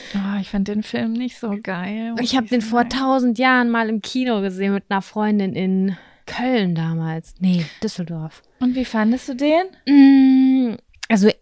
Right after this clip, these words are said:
Speaker 2: ich find ihn richtig schön, aber, ähm, ich mochte,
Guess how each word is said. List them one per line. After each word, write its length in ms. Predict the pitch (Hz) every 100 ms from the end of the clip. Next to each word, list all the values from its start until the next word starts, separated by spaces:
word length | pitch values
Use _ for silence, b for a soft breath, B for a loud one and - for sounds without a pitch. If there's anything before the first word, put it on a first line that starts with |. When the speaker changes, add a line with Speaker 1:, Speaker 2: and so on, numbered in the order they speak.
| _ -
Speaker 2:
ich 160 | 214
find 260 | - 214 -
ihn 140 | 208
richtig 380 | 202 196 - 185
schön, 320 | - 226 247
aber, 500 | - 196 202 196 196 -
ähm, 240 | 190 190
ich 160 | - -
mochte, 760 | 202 - - 202 196 196 190